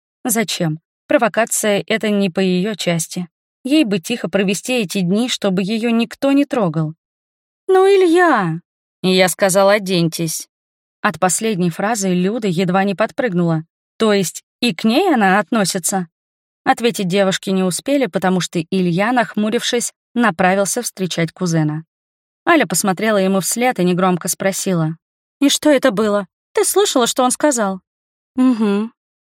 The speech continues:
Люда начала подниматься с кровати. «Если бы я не знала, что вы познакомились только вчера, я бы решила, что мой брат тебя ревнует». «Хм?» Аля демонстративно задумчиво скривила губы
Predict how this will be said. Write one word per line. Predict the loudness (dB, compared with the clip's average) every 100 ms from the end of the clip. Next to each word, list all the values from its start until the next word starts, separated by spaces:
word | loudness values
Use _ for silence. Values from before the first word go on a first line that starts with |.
| -6
Люда | -2 0 0
начала | 0 0 0 0 0
подниматься | 0 0 2 0 -2
с | -4
кровати. | -2 0 -2 -4 -14 _ _ _ _ _ 2
«Если | 6 4 2
бы | 2 4
я | 4
не | 2
знала, | 2 2 4 2
что | 2 0
вы | 2
познакомились | 0 0 2 2 0 -4 -2
только | 0 0 -2
вчера, | -6 0 0 -2 _ _
я | -2 2 2
бы | 2
решила, | 0 -2 0 0
что | 0 0
мой | 2 2
брат | 2 2 0
тебя | -2 2 4
ревнует». | 4 4 4 4 0 -4 _ _ _ _ _ 0
«Хм?» | 0 0 _ _ 0
Аля | 0 2
демонстративно | -2 -2 -2 0 -2 0 -4 -2 0
задумчиво | 0 0 -2 -2 -2
скривила | -2 -2 -2 0 0 0
губы | -2 -2 -4